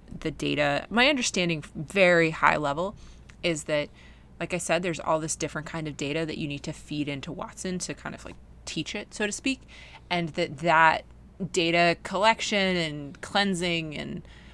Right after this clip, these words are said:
harmonization and pipelining process turned out to be much more difficult than anticipated and sort of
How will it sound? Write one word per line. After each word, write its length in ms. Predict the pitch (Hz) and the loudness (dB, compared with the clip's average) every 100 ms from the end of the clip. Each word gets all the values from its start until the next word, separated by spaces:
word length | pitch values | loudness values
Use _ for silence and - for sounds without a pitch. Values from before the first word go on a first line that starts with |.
| - | -10
harmonization 920 | - 196 175 151 170 170 175 160 151 | -2 2 2 2 0 0 0 0 -2
and 300 | 139 135 143 - - | -6 -10 -14 -16 -2
pipelining 720 | 220 214 180 170 160 147 - | -2 0 0 0 -2 -6 -6
process 680 | - 156 - 143 - - - - - - | -2 -2 0 -4 -4 -10 -12 -20 -20 -10
turned 220 | - 196 | 0 6
out 120 | 175 170 | 6 4
to 100 | 160 | -4
be 300 | 151 147 143 - - - - - - - - - | -4 -4 -4 -10 -20 -20 -20 -20 -20 -20 -10 4
much 280 | 190 190 | 4 4
more 100 | 190 | 0
difficult 460 | 170 202 170 196 185 | 0 -2 0 0 0
than 140 | 180 | 2
anticipated 800 | 175 170 175 - 196 185 190 175 - | 2 2 -2 -6 -4 0 0 -2 -2
and 500 | 156 151 147 - - - - - | -2 -2 -6 -10 -14 -20 -16 -10
sort 220 | - | -4
of 100 | 151 | -4